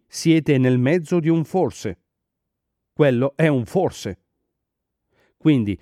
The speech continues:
qualsiasi episodio di base è un episodio della traccia nel quale avete impedito l'uso di un controsforzo. Laddove avete impedito l'uso di un controsforzo,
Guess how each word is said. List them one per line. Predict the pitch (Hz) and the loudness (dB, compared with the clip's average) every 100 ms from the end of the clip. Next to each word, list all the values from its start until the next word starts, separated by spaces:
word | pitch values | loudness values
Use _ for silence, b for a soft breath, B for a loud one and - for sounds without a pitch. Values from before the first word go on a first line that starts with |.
| b | b
qualsiasi | b 190 - 285 214 | b -2 0 0 0
episodio | 151 127 143 135 | -2 0 0 0
di | 123 | -2
base | 107 120 117 98 95 | 0 0 0 -2 -6
è | - 160 | 0 0
un | 117 117 | 2 0
episodio | 113 151 160 175 202 | 0 0 0 0 0
della | 196 202 | 0 -2
traccia | 135 110 - 123 | -4 -6 -4 -4
nel | 110 127 | -2 -4
quale | - 180 175 202 - | 0 0 0 -2 -4
avete | 131 120 131 | -4 -2 -2
impedito | 113 101 110 123 143 120 | -2 -2 -4 -4 -2 -2
l'uso | 101 151 208 180 208 | 0 -2 -2 -2 -2
di | 180 | -2
un | 190 180 | -4 0
controsforzo. | 175 170 165 - 202 180 98 - 82 _ _ _ _ _ _ _ _ _ _ _ _ _ _ _ _ _ _ _ _ - | -2 0 -2 -2 0 0 -2 -12 -16 _ _ _ _ _ _ _ _ _ _ _ _ _ _ _ _ _ _ _ _ -4
Laddove | 127 120 170 165 | -2 2 2 4
avete | 156 156 156 | 2 2 2
impedito | 156 151 151 143 143 151 135 | 2 2 2 0 0 0 0
l'uso | 120 135 156 147 | 2 2 2 2
di | |
un | 135 | 0
controsforzo, | 123 139 139 156 - 143 107 - | 0 0 0 0 2 0 0 -4